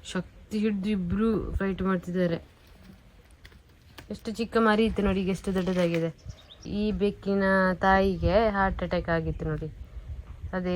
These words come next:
ಬೆಕ್ಕುಗಳಿದು. ಬೆಕ್ಕು ನೋಡ್ತಾ ಉಂಟು, ಇಲ್ಲಿ ಹಾವು ಇರ್ಬೇಕು. ಹಾವು ಇದ್ದ ದಿವಸ ಗೊತ್ತೇ ಆಗುದಿಲ್ಲ, ಪರ ಪರ ಪರ ಕೇಳ್ತಿತ್ತು.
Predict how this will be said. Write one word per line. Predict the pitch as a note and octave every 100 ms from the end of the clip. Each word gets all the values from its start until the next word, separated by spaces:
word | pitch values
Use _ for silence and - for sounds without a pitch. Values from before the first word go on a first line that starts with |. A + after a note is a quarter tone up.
| E3+
ಬೆಕ್ಕುಗಳಿದು. | E3+ E3 E3 D#3 D3 C#3+ - - - - - - - - - - - - - - - - - - - - - - - - - - - - - - -
ಬೆಕ್ಕು | G#3 - A3+
ನೋಡ್ತಾ | G#3+ G3 A#3+ A#3+ B3
ಉಂಟು, | A#3 F3+ E3 G3+
ಇಲ್ಲಿ | F#3 F#3 F3+
ಹಾವು | A3 A3+
ಇರ್ಬೇಕು. | G#3+ F#3 F#3 - - - - - - - - - - - -
ಹಾವು | F#3+ F#3 F#3+ G3 G3
ಇದ್ದ | F3 G#3
ದಿವಸ | G3+ G#3+ G#3
ಗೊತ್ತೇ | - G3+
ಆಗುದಿಲ್ಲ, | G3+ F#3 F3
ಪರ | F#3 G3+
ಪರ | A#3+ B3+
ಪರ | B3
ಕೇಳ್ತಿತ್ತು. | B3+ A3+ B3+ -